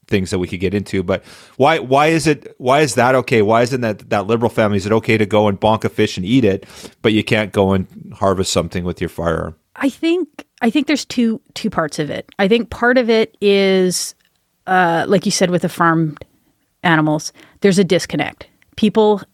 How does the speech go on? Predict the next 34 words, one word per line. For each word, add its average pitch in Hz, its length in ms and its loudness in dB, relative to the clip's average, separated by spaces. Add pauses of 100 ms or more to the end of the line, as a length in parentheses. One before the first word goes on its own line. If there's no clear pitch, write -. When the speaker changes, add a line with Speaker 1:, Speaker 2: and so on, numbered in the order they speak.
(180)
Speaker 2:
in 185 220 0
our 175 380 4
modern 175 420 2
society 175 540 0
have 160 200 -6
separated 185 720 -2
themselves 156 420 -4
so 196 300 0
far 196 380 2
from 180 320 -2
the 170 260 -2
reality 170 840 2
of 165 420 -2 (680)
eating 190 500 2
and 175 140 0
food 180 480 2
and, 151 220 -4 (140)
and 165 200 -8
animals 185 560 2
and 165 140 0
death 170 520 0
that 175 340 0
they 190 180 4
think 208 380 -2
that 180 160 0
it's 170 140 -4
cleaner 190 640 0
and 170 180 0
better 170 240 4
for 185 160 -2
the 175 120 -2
environment 165 560 2
to 170 120 -8
just 160 320 -2